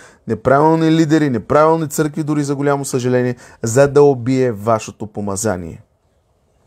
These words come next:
Както в стомаха влиза храната през устата, така и чрез това, което ядем в духовни места, чрез духът ни, зависи това, наша, нашия дух да бъде здрав,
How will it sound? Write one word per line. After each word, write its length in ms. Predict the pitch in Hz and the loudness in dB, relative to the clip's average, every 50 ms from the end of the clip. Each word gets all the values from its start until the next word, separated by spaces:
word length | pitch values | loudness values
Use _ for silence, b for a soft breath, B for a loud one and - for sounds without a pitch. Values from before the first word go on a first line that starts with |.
| _ _ _ - - _ _ _ _ _ _ _ _ _ _ B B B B B B B B _ | _ _ _ -20 -20 _ _ _ _ _ _ _ _ _ _ B B B B B B B B _
Както 380 | - 160 196 202 - - 240 220 | 0 0 0 0 -2 -6 -6 -6
в 80 | - | -6
стомаха 460 | - - 165 151 165 185 190 - - 147 | -6 -6 -4 -2 -2 -2 -2 -2 -4 -4
влиза 260 | 147 170 175 160 147 | -4 -4 -2 -2 -4
храната 540 | - - 131 127 135 143 147 143 143 123 - | -2 -2 0 0 2 0 0 0 -2 -2 -2
през 220 | 123 113 107 - | -4 -4 -4 -6
устата, 560 | 110 - - - 123 120 117 - 104 117 180 - _ _ _ | -8 -6 -2 0 0 0 0 -4 -8 -8 -10 -12 _ _ _
така 300 | - 123 113 - 147 156 | -4 -2 0 2 2 2
и 100 | 165 156 | 2 2
чрез 260 | - 147 139 - - - _ b b b b b b | 0 -4 -4 -4 -6 -10 _ b b b b b b
това, 220 | - 131 143 165 | -4 0 0 0
което 360 | 165 - 160 156 160 151 151 143 | 0 0 0 0 0 0 0 0
ядем 380 | 131 123 107 110 139 151 143 | 0 0 2 2 2 2 2
в 60 | 120 | -2
духовни 460 | 117 117 117 - - 143 143 143 139 123 | -6 -10 -4 2 2 2 4 2 0 -2
места, 300 | 113 107 - - 104 101 | -4 -4 -4 -4 -4 -4
чрез 200 | - 120 110 104 | -4 -4 -6 -4
духът 380 | 101 110 - - 160 160 - | -6 -6 -2 -2 -2 -2 -2
ни, 140 | 113 120 120 B B B B B B | -4 -6 -6 B B B B B B
зависи 640 | 123 113 113 123 127 147 185 185 - - 160 - | -2 2 2 2 2 2 0 0 -2 -4 -6 -4
това, 400 | - 127 110 110 123 127 139 185 b b b b b | -4 -4 -2 2 2 2 2 0 b b b b b
наша, 480 | 123 120 120 127 135 147 147 - 151 - - | -4 -2 0 0 0 0 -2 -6 -12 -14 -14
нашия 500 | 170 123 117 117 127 151 165 - - 165 | -10 -6 -2 -2 -2 -2 -2 -2 -4 -4
дух 200 | 131 120 151 147 | -2 -2 -2 -2
да 140 | 131 120 120 | -2 -2 0
бъде 280 | 113 120 139 143 123 113 | 0 2 2 2 0 0
здрав, 600 | 104 95 113 120 127 127 143 143 - - _ | -2 -4 0 0 2 0 0 -2 -8 -16 _